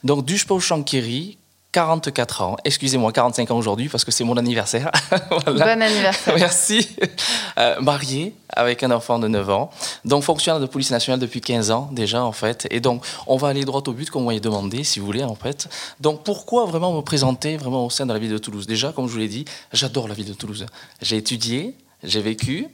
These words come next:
Speaker 1: et par la suite j'ai travaillé à Toulouse. Et Toulouse, c'est une ville pour moi qui est superbe sur le fait que il y a vraiment cette diversité franco-français,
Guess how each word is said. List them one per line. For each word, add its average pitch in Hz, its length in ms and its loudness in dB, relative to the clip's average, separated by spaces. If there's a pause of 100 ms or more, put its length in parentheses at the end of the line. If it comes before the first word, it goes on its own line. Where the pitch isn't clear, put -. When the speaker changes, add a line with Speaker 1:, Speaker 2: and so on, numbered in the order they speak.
(280)
Speaker 1:
et 117 120 -2
par 117 160 0
la 120 60 -2
suite 190 180 -2
j'ai 156 140 0
travaillé 160 540 -2
à 123 60 0
Toulouse. 120 400 -6
Et 107 60 -10
Toulouse, 151 360 -6
c'est 135 160 0
une 113 100 2
ville 127 400 -4
pour 117 240 -8
moi 139 220 -4
qui - 160 -6
est - 20 -2
superbe 196 540 2
sur 143 160 0
le 120 60 -2
fait 170 220 -4
que 170 200 0 (400)
il 147 160 -2
y 202 80 4
a 208 40 4
vraiment 160 280 -4
cette 143 260 -2
diversité 127 840 -2 (200)
franco-français, 151 1040 -4